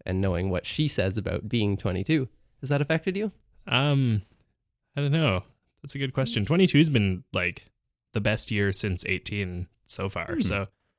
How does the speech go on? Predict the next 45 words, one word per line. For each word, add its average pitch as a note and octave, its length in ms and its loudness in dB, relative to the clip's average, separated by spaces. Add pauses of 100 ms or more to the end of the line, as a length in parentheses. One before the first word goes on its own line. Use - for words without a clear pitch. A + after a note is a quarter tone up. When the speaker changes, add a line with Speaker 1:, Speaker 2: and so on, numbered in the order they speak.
(340)
Speaker 1:
Hmm. C#3 360 2
Speaker 2:
I C3 40 -4
mean, G2+ 280 -10 (420)
Speaker 1:
What - 140 0
Speaker 2:
I A3 40 2
Speaker 1:
happened B3 240 2
when F#3+ 100 8
you F3+ 80 8
were E3+ 60 8
eighteen? D3 420 4
I G#2 60 2
don't C#3 160 -2
remember. A#2+ 240 4
Speaker 2:
Oh, D3 120 10
nothing C3 400 4 (200)
particular. A2 440 2
Just F#2+ 220 0
Speaker 1:
<coughs> A2 140 6
Speaker 2:
nineteen A#2 440 4
through G#2 140 2
twenty-one G2 480 0
were F#2+ 100 -2
all F#2 120 0
kinda F#2 220 -4
garbage. F2+ 420 -2 (100)
Speaker 1:
Ah, G#2 360 6
Speaker 2:
Yeah. G#2+ 220 4
Speaker 1:
fair. A3+ 760 8 (320)
Speaker 2:
<laughs> - 460 -20
Speaker 1:
Eighteen C#3+ 300 2
wasn't A#2+ 240 2
a - 20 -2
huge G#2+ 260 -4
spike. - 340 -2
There G2 100 -2
was G2 100 -4
just G#2 120 -10
a A2 40 -6
bit G2 100 -2
of F#2 60 -2
a E2+ 80 -4
pit G#2 240 -2
afterwards. - 420 -8
Speaker 2:
Yeah, A2+ 200 6
exactly. F#2 540 -2